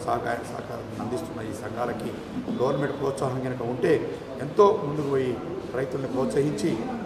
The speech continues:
ఇంకా బలపడే విధంగా మరి రైతులకి సహాయ సహకారాలు అందిస్తున్న గవర్నమెంట్ చెప్తూ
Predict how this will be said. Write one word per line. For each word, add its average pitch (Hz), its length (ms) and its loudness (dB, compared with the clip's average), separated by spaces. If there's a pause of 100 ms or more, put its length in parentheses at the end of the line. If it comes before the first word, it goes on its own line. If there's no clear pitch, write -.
(120)
ఇంకా 185 180 10 (600)
బలపడే 165 420 6
విధంగా 139 320 4 (800)
మరి 120 160 0 (140)
రైతులకి 139 380 0 (160)
సహాయ 127 280 0
సహకారాలు 120 380 -4
అందిస్తున్న - 300 -6 (680)
గవర్నమెంట్ - 420 -4
చెప్తూ - 220 -2